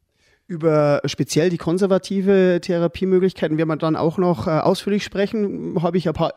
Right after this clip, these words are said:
sehr interessante Dinge, äh, entdeckt. Ähm, ich habe auch entdeckt im Internet, da muss man immer ein bisschen skeptisch sein, äh, wenn man da sich durch die diversesten Artikel durchliest, dass man, äh, bei bestimmten Arten von Inkontinenz mit Vitamin D helfen kann.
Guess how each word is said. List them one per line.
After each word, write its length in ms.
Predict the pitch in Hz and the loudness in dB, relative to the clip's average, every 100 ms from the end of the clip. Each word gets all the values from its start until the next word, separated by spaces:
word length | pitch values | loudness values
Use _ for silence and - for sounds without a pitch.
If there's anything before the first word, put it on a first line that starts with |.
| - | -10
sehr 260 | - 190 | -2 0
interessante 540 | 220 208 180 180 185 170 | 0 0 0 2 0 0
Dinge, 320 | 180 208 202 - - - - | 2 2 2 -2 -18 -18 -8
äh, 240 | - 160 156 - | 0 2 2 2
entdeckt. 760 | 160 156 185 202 - - - | 0 2 2 0 -6 -10 -2
Ähm, 300 | - 180 185 - | 2 2 0 -2
ich 160 | 185 - | -2 0
habe 220 | 190 - | 0 0
auch 220 | 139 202 - | 0 2 2
entdeckt 440 | 233 233 233 - | -2 0 -2 0
im 100 | 170 | 0
Internet, 500 | 220 - 196 202 - | 2 2 0 0 0
da 120 | 175 | 0
muss 160 | 175 175 | 2 2
man 100 | 180 | 4
immer 120 | 185 | 4
ein 40 | |
bisschen 200 | 175 170 | 4 0
skeptisch 420 | 160 202 - 180 - | -2 -4 -2 -4 0
sein, 260 | 143 160 | 0 2
äh, 240 | 170 160 156 | 2 2 2
wenn 100 | 165 | 0
man 120 | 156 | 2
da 340 | 165 165 160 | 2 2 0
sich 240 | 165 175 - | -2 -6 -2
durch 160 | 165 | -2
die 120 | - | -2
diversesten 760 | 147 156 151 165 160 - 165 160 | -4 0 2 2 0 0 2 2
Artikel 400 | 156 - 185 170 | 2 -2 -2 0
durchliest, 480 | 165 175 180 190 - - - - - | 2 2 2 0 -2 -14 -16 -8 -2
dass 280 | 151 175 | 0 0
man, 240 | 262 240 240 | 0 2 2
äh, 680 | - 196 196 185 147 143 160 | 2 2 2 2 0 -2 -4
bei 160 | - 165 | -2 0
bestimmten 520 | 165 - 220 226 - | 0 0 -2 -2 0
Arten 300 | 156 175 208 | 0 0 -2
von 160 | 196 185 | -2 0
Inkontinenz 720 | 208 - 208 208 196 208 - - - - | 0 0 -2 2 2 2 -4 -16 -20 -4
mit 240 | 180 185 - - | 0 0 -4 -12
Vitamin 560 | 151 196 - 190 190 165 | 0 0 2 4 4 2
D 160 | 220 | 2
helfen 400 | 190 131 117 127 | 2 2 0 -4
kann. 320 | 110 87 71 | -4 -4 -4